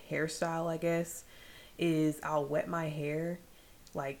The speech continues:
you wanna make sure you get it drenched. Y'all know the drill when it comes to natural hair and your products getting worked in.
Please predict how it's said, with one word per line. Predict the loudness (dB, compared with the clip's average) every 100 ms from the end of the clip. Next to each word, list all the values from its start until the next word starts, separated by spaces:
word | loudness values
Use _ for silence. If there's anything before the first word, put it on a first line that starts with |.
| -8
you | -2
wanna | 2 4
make | 4 2
sure | 2 -2
you | -2 -2
get | -2 -2
it | -4
drenched. | -4 -2 -2 -4 0
Y'all | 2
know | 2 2
the | 0
drill | -2 -2 -2 -2
when | -4
it | -4
comes | -4 -4 -4
to | -4
natural | -4 -4 -4
hair | -4 -2 -4
and | -6
your | -8
products | -6 -2 0 -2 -6
getting | -6 -4 -2
worked | -2 -2 -2
in. | -2 0 -2